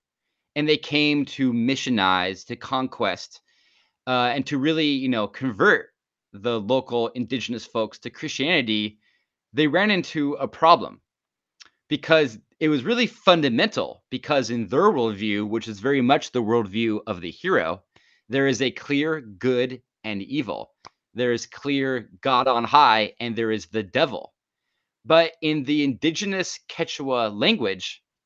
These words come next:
there was no word for, for devil. There was no concept for this idea, really, of devil or really evil in the same way that we've so come to take for granted.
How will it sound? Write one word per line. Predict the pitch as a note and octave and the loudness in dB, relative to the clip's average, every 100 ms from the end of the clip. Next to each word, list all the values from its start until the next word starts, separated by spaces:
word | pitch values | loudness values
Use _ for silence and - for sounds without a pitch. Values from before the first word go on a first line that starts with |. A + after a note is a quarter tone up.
| _ _ _ _ - | _ _ _ _ 0
there | D3 | 2
was | C3 C3 E3+ D#3+ B2+ | 4 6 6 4 2
no | C#3 | 2
word | B2+ G#2+ E3 G#2+ F2+ F2 _ _ | 2 2 2 2 -2 -10 _ _
for, | - B2+ G#2+ - _ | -4 -2 -2 -6 _
for | _ - B2 G#2 | _ -2 0 -2
devil. | E2+ C#3+ C3 F#2+ - _ - | 0 0 0 -4 -12 _ -2
There | D3 | 2
was | E3+ F3+ | 4 4
no | F3 | 0
concept | - - E3+ A#3 - - - - _ _ _ _ _ _ _ | -2 0 6 6 4 -8 -12 -20 _ _ _ _ _ _ _
for | - C#3 | -4 -2
this | C#3 - | -2 0
idea, | C3 A#2 A2+ C#3+ G2+ E2+ | 0 0 0 2 2 -2
really, | G2+ A#2 A2 G#2+ | -4 -2 -2 -4
of | A2+ F#2+ F2+ - | -6 -10 -12 -4
devil | G2+ G#2 E2+ - _ _ _ _ | -2 -2 -6 -14 _ _ _ _
or | B2 | -6
really | C#3+ C#3 C3+ | -4 -4 -4
evil | C#3+ D3 B2 A#2 | -4 0 0 0
in | A2 | -2
the | |
same | G#2 B2 A#2+ G#2+ | -4 -4 -2 0
way | G#2 G#2 | 2 0
that | F#2 F#2 - G#2 | 0 -4 -4 -6
we've | A2+ A#2 | -4 -4
so | - G#2 | -4 -4
come | G2 - G2+ | -4 -4 -4
to | F#2 | -6
take | - G2+ - | -8 -8 -8
for | F2 | -10
granted. | E2 F#2+ F2 | -4 -2 -4